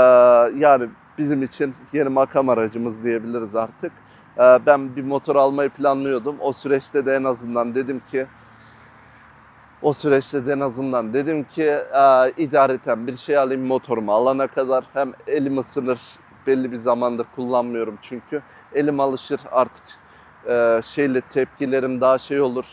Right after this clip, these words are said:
İşte kaza vesaire, artık biliyorsunuz Türkiye trafiğini. Biraz alışmak açısından bayağı bir süre geçtiği için kullanalı. Böyle bir <clears throat> ürün almış bulunmaktayım. Ee,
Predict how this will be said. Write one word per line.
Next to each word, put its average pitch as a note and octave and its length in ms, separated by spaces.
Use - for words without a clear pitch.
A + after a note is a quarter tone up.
İşte - 240
kaza A#2 500
vesaire, A2 380
artık G#2+ 360
biliyorsunuz A#2+ 480
Türkiye A2 400
trafiğini. A2+ 640
Biraz C3+ 220
alışmak C3+ 480
açısından A#2+ 540
bayağı A#2+ 280
bir A2 60
süre B2 240
geçtiği B2+ 380
için A#2+ 300
kullanalı. A2 540
Böyle C#3 300
bir C#3 240
<clears throat> - 680
ürün C#3 240
almış B2 380
bulunmaktayım. C#3 680
Ee, C3 340